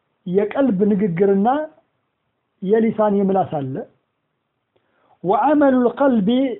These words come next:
ቀልብ አሁንም ስራ አለው። ወሊሳኒ፣ የቀልብና የሊሳን የምላስ፣ ወልጀዋሪሕ፣ የአካላት ስራ ነው።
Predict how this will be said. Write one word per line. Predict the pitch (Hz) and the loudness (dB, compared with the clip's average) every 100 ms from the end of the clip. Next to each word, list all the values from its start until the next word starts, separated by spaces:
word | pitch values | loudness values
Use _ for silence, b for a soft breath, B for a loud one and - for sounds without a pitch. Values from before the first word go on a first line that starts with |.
| - - | -14 -6
ቀልብ | 240 233 | -2 2
አሁንም | 220 220 202 | 2 2 0
ስራ | 220 233 | 0 2
አለው። | 196 165 214 285 _ _ _ _ _ _ _ _ | 0 0 -4 -8 _ _ _ _ _ _ _ _
ወሊሳኒ፣ | 180 202 226 208 202 196 185 180 190 240 269 _ _ _ _ _ _ _ _ _ _ _ _ - | -2 0 2 2 0 0 0 2 0 -2 -6 _ _ _ _ _ _ _ _ _ _ _ _ -8
የቀልብና | 175 202 202 233 202 202 208 233 233 226 | -4 -2 0 0 2 2 2 2 0 0
የሊሳን | 208 202 196 214 233 226 - - | 0 0 0 0 0 -2 -10 -6
የምላስ፣ | 196 196 208 208 240 | -2 0 0 -2 -2
ወልጀዋሪሕ፣ | 208 196 190 190 190 185 | 0 2 2 2 0 -2
የአካላት | 202 165 175 175 208 208 - _ _ _ _ _ 208 | -2 -4 -2 -2 -2 -4 -10 _ _ _ _ _ -4
ስራ | 214 180 | -2 -2
ነው። | 131 | -6